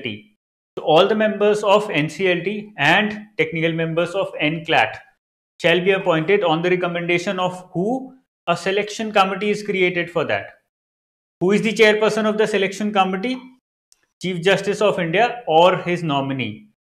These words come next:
So instead of consulting only the Chief Justice of India, now we are consulting what?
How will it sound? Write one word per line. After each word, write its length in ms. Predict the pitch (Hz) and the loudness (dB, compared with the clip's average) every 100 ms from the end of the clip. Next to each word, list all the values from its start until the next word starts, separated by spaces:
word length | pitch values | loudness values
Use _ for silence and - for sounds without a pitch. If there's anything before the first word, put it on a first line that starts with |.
| _ - | _ -10
So 80 | - | 0
instead 540 | 180 190 180 - 226 | 0 0 -2 0 2
of 160 | 226 - | 0 0
consulting 640 | 165 147 165 165 196 202 | -4 -2 -2 -2 -4 -6
only 320 | 165 147 160 190 | -2 0 0 -2
the 160 | 208 | -4
Chief 220 | 202 196 | -6 -8
Justice 320 | 180 185 196 180 | -4 -4 -4 -4
of 160 | 170 | -4
India, 400 | 180 185 220 - - _ _ _ - | -2 0 0 -2 -20 _ _ _ -4
now 160 | 113 | -2
we 80 | 120 | 0
are 100 | 139 | 0
consulting 520 | 139 139 143 139 151 | -2 -2 -2 -2 -2
what? 420 | 151 196 226 - | 4 4 4 -6